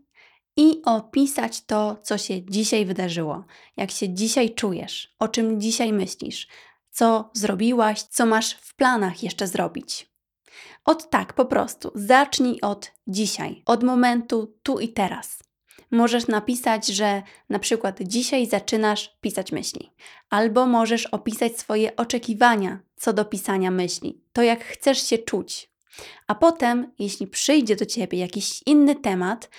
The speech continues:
to pozwól sobie za nim podążać. Cały wpis nie musi być przecież o tym, że dzisiaj zaczynasz pisać myśli. Nawet jeśli będziesz czuła potrzebę, żeby opisać to, co Cię dzisiaj zdenerwowało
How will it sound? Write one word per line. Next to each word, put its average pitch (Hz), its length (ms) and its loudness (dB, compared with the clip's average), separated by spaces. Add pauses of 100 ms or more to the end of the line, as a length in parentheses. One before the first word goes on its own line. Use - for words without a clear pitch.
(260)
to 233 120 2
pozwól 262 640 2
sobie 214 380 -2
za 196 120 2
nim 190 180 0
podążać. 185 760 -4 (400)
Cały 285 240 2
wpis 254 420 -4
nie 226 180 2
musi 233 440 2
być 226 180 -2
przecież 226 320 -6
o 208 140 -4
tym, 220 220 -2
że 196 180 -2 (280)
dzisiaj 220 500 0
zaczynasz 208 580 -2
pisać - 340 -8
myśli. - 460 -4 (460)
Nawet 247 640 4
jeśli 220 340 0
będziesz 226 360 2
czuła 220 180 0
potrzebę, 208 600 -4 (300)
żeby 220 340 4
opisać 233 560 0
to, 220 320 0 (360)
co 214 400 2
Cię 220 180 -2
dzisiaj 202 280 -2
zdenerwowało 202 1080 0